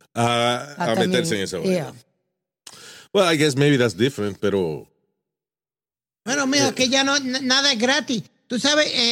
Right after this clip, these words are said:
Speaker 3: eh, eh, hablando todo un poquito, Luis, tú sabes que en Puerto Rico ahora, tú sabes que mucha gente tiene pa-, eh, paneles solares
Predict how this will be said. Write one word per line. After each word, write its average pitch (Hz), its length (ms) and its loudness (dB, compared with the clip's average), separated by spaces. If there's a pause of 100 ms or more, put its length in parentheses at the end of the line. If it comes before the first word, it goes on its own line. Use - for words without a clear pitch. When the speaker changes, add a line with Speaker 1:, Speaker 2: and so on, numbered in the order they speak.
Speaker 3:
eh, 214 440 -4
eh, 131 300 -12
hablando 233 400 -4
todo 285 220 0
un 247 80 -2
poquito, 262 380 -2
Luis, 214 140 -2
tú 226 80 -4
sabes 269 180 0
que 269 80 -4
en 247 80 0
Puerto 240 360 -2
Rico 254 300 -2
ahora, 262 300 0
tú 220 120 -10
sabes 254 180 -2
que 254 100 -4
mucha 240 300 -2
gente 269 240 -2
tiene 262 300 -2
pa-, - 260 -10 (100)
eh, 208 300 -2
paneles 220 480 -4
solares 233 480 0